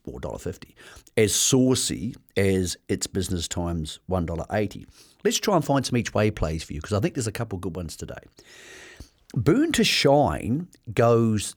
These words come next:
to the Water Cree. And if they're gonna try and ride Troy Briand maybe to get sixteen hundred, and I'm not saying they will, but it might be beatable. And I think Lantern Way might actually suit a five or a six.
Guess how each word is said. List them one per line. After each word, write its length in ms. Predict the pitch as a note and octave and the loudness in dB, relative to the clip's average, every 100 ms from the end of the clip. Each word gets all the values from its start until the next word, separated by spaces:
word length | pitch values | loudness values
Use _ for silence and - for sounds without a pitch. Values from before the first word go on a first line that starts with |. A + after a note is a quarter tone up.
| - | 0
to 140 | A2+ | 2
the 100 | G2+ | 2
Water 320 | F#2+ A2 G#2 | 2 2 0
Cree. 480 | F2+ - A2 E2+ A#1+ - - - - - | -2 0 2 0 -4 -16 -20 -20 -10 0
And 440 | B2 B2 B2 A2+ - | 4 4 4 2 -2
if 200 | B2+ - | -2 -2
they're 220 | - D3+ | -2 -2
gonna 220 | C4+ D#4+ C#4 | -2 -2 -2
try 400 | - D#3+ E3 E3 | 0 0 2 2
and 120 | C#3+ | 2
ride 260 | C3 A#2 | 2 0
Troy 420 | A2 - B2+ A#2+ A2+ | -2 -2 0 2 0
Briand 580 | G#2+ G#2 G#2 G2 G2 - | 0 0 0 0 -2 -2
maybe 380 | A2 G#2+ G#2+ F#2+ | 0 2 0 0
to 80 | F#2+ | -2
get 200 | G#2 - | -4 -2
sixteen 480 | - - - G2 F#2+ | -4 -4 -2 -2 -2
hundred, 580 | - F#2+ D#2+ D2 G3 - | -2 -4 -2 -4 -4 0
and 80 | A2 | 2
I'm 80 | |
not 180 | G#2+ - | 2 0
saying 280 | - C3 A#2+ | 0 0 0
they 140 | G2+ F2 | 0 -2
will, 300 | F2+ F#2 - _ - - _ _ | -2 -4 -6 _ -20 -20 _ _
but 120 | - D#3 | 0 2
it 160 | A3 | 2
might 300 | D3 D#3+ F3+ - | 2 2 2 0
be 100 | G#2+ | 0
beatable. 400 | A2 D#2+ - - _ _ | -2 -4 -8 -18 _ _
And 140 | B2 C3 | 2 2
I 40 | |
think 320 | C3 - - - | 2 0 -2 0
Lantern 560 | F3 E3 C#3 B2+ G#2 | 2 2 2 0 0
Way 540 | A2 C#3 - C3 A3 _ _ _ _ _ _ _ _ | 0 0 -2 -8 -8 _ _ _ _ _ _ _ _
might 460 | A2 B2 A#3 D4 - - | 0 2 2 -2 -4 -2
actually 680 | D#3 - - C3+ B2+ A#2 - _ _ _ - | 0 -2 -2 0 0 -2 -8 _ _ _ -10
suit 400 | - - - F#3 | -4 0 2 0
a 40 | C3 | -2
five 480 | - B2 A#2 A#2 | 0 0 2 0
or 160 | G2+ F#2 | -2 -4
a 40 | |
six. 580 | E2 - A2+ - - - | -4 -4 -4 -4 -6 -6